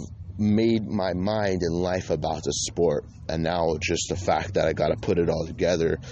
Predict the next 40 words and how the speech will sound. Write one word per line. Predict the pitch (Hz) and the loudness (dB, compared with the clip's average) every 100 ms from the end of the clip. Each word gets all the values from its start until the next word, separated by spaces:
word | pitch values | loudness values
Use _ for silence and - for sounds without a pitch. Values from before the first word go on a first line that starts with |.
| - | -8
put | - - | -6 -4
the | - | -6
pen | - 90 85 | -4 -2 0
to | 82 | 0
the | 80 | 0
paper | - 82 80 80 73 - - - | 0 -2 2 2 0 -4 -14 -6
and | 82 82 | -2 -2
stuff | - 80 78 - | 0 -2 0 -2
like | 76 - | -2 0
that, | 78 78 | 0 0
and, | 69 | -2
you | 76 | -4
know, | |
have | 76 82 | 0 0
a | 85 | 0
team | 82 98 87 82 | 0 0 2 0
and | 80 | -2
stuff | - 80 - | -2 -2 -2
behind | 85 92 82 | -2 0 0
me | 87 78 - - - - | 0 -2 -4 -12 -14 -8
and | 92 | -8
stuff | - 139 | 0 2
like | 151 165 | 2 2
that. | 160 | 2
No, | 202 151 | 4 4
no | 202 | 4
managers | 185 123 131 143 117 120 | 4 4 4 4 4 2
or | 101 | 2
shit | - 113 | 2 2
like | 80 87 | 2 2
that. | 90 101 110 - - | 2 2 0 -2 -4
I, | 92 | 0
I | |
really | 92 101 98 | 4 4 4
don't | 92 92 | 4 2
fuck | - 87 - | 2 -2 0
with | 85 | 2
managers | 85 85 90 85 90 | 4 4 2 2 2
like | 87 87 - | 2 0 2
that | 95 98 | 4 4